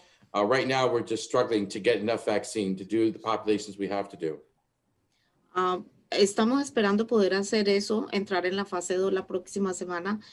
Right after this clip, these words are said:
Speaker 2: empezar a vacunar al público en general. En este momento lo que estamos enfrentando es la situación con, ah, l-, el suministro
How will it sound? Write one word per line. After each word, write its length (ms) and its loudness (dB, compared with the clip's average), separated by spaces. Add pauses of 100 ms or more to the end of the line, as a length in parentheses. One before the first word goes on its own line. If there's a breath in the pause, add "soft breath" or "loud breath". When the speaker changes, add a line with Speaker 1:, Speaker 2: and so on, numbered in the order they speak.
(200 loud breath)
Speaker 2:
empezar 360 0
a 60 2
vacunar 460 -2
al 160 -4
público 380 0
en 80 -6
general. 540 0 (400 loud breath)
En 140 4
este 220 2
momento 440 2
lo 200 2
que 80 -2
estamos 440 -4
enfrentando 720 -2 (300 loud breath)
es 140 4
la 120 2
situación 600 0
con, 540 -6
ah, 360 -2
l-, 320 -2 (120)
el 120 -2
suministro 760 -2